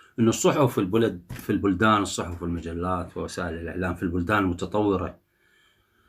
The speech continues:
البلدان اللي حكوماتها تحترم شعوبها وتعمل لأجلها،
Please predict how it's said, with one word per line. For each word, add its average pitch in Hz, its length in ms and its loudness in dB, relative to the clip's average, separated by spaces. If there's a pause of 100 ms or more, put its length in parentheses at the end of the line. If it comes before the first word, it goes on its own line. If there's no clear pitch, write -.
(180)
البلدان 110 680 6
اللي 101 220 2
حكوماتها 92 560 -4
تحترم 92 480 -6
شعوبها 87 880 -4
وتعمل 92 1500 0
لأجلها، 90 720 0